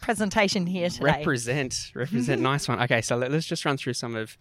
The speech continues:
Speaker 2: get, get to know what you do. So Life Whisperer, what's that and how does that work?
Speaker 1: So Life Whisperer is our first product through the Precigen company. And what we're doing there is using artificial intelligence to help doctors to pick their healthiest embryos during I V F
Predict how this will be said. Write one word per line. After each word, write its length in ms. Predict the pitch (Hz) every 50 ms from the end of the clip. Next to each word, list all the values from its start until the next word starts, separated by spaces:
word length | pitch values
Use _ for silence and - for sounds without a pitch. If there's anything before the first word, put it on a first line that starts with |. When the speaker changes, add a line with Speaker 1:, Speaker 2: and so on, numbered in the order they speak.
| - - - - - - -
Speaker 2:
get, 260 | - 123 - - -
get 140 | 139 127 -
to 80 | -
know 100 | 131 120
what 120 | 117 117 -
you 60 | 113
do. 360 | 110 147 135 117 104 107 127
So 160 | - - 147
Life 340 | 123 123 127 139 165 160 -
Whisperer, 480 | 120 131 - - - - - - - 104 - _ -
what's 380 | - - 120 147 160 - -
that 220 | - 131 127 - -
and 120 | 107 101
how 100 | - 113
does 120 | 107 98
that 180 | - - - -
work? 260 | - 71 - - - - - - - - - - - -
Speaker 1:
So 160 | _ - - 240
Life 240 | 247 254 302 -
Whisperer 300 | - 220 - - - 180
is 180 | 165 160 147 -
our 140 | 151 143 151
first 400 | - - 160 156 147 - - -
product 600 | - - 151 147 - - 151 - - - - - - _ _ - -
through 220 | - 175 156 156
the 80 | - 147
Precigen 600 | - - 147 - - - 165 151 143 151 151 -
company. 640 | - - 143 147 135 147 147 139 135 139 139 127 -
And 420 | - 175 170 165 170 165 156 - - - - - - _
what 120 | - 254
we're 140 | - 226 208
doing 260 | - 202 202 202 202
there 180 | 190 170 156 156
is 200 | 151 156 147 -
using 400 | 180 170 - 175 165 160 151 131
artificial 440 | - 160 165 165 - 175 - - 165
intelligence 760 | 156 156 - - 160 156 156 - 160 131 - - - - -
to 320 | - - 156 151 151 151
help 360 | 143 - - 175 175 175 165 -
doctors 480 | - 175 - - - 160 143 135 - -
to 100 | - -
pick 180 | - 180 - _
their 120 | - 151
healthiest 540 | 139 165 170 151 - - 156 151 - - -
embryos 580 | 151 143 139 143 147 143 139 139 143 139 - -
during 300 | - 156 147 135 135 135
I 100 | 135 135
V 140 | - 127
F 260 | - - 139 - -